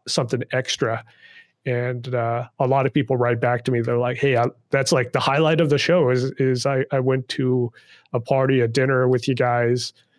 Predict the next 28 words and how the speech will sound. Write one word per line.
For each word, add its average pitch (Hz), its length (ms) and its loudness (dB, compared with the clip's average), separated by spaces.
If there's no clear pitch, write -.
uh, 123 100 2
last 135 380 0
year." 135 300 0
Interesting 127 460 -2
story. 120 500 -2
At 131 120 -2
the 147 100 0
bar, 123 480 0
thirty 165 520 2
minutes, 156 600 0
yeah, 185 160 2
about 311 260 0
thirty 196 300 0
minutes 175 320 2
before, 147 760 0
uh, 120 200 0
the 143 80 0
close 143 460 2
time 117 280 -2
of 117 80 -2
our 120 140 0
slot, - 580 -2
of 123 140 -4
our 120 100 -2
time 120 300 -6
slot, 117 280 -4
the 131 220 0
manager 127 840 0